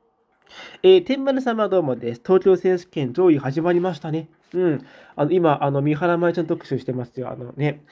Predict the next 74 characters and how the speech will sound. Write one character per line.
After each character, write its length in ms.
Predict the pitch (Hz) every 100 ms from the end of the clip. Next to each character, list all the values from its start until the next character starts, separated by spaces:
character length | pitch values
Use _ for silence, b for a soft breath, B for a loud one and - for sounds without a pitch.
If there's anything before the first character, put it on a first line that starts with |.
| B B B
え 100 | 143
ー、 100 | 139
宇 60 | 156
野 100 | 165
ワ 140 | 170
ン 80 | 160
ワ 140 | 147
ン 80 | 139
で 180 | 185 -
エ 80 | 156
レ 120 | 160
メ 140 | 156
ン 60 | 147
ツ 100 | 143
繰 160 | - 156
り 80 | 147
返 220 | 151 151
し 140 | 180
練 160 | 175 170
習 200 | 165 160
動 160 | 156
画 100 | 147
の 80 | 123
曲 300 | 117 143 233
の 100 | 233
盛 220 | 214 202
り 40 | 196
上 100 | 170
が 140 | 170
り 120 | 170 160
の 80 |
前 220 | 151 151 156
半 260 | 147 131
の、 140 | 123 - b b b
の 100 | 247
ど 100 | 254
か 160 | 262 196
な 180 | 220 175
曲 240 | 170 165
調 180 | - 170
の 100 | 180
振 120 | 147
り 120 | 147
付 80 | 151
け 40 |
な 60 | 156
の 100 | 139
か 120 | 120
な？ 140 | 170 233 - b b
し 100 | _ 277
ょ 40 |
ま 120 | 247
く 120 | 233
ん、 80 | 139
単 340 | 127 175 180 175 _
調、 180 | 175 -
最 200 | 202 196
初 120 | 196
が 120 | 190
単 200 | 190 185
調 160 | 185 180
す 100 | 185
ぎ 100 | 147
て 60 | -
驚 240 | 147 220
い 40 | 247
た 60 |
で 100 | 165
し 80 | 127
ょ 80 | 110
う 20 |
ね。 120 |
ち 20 |
ょ 20 | 120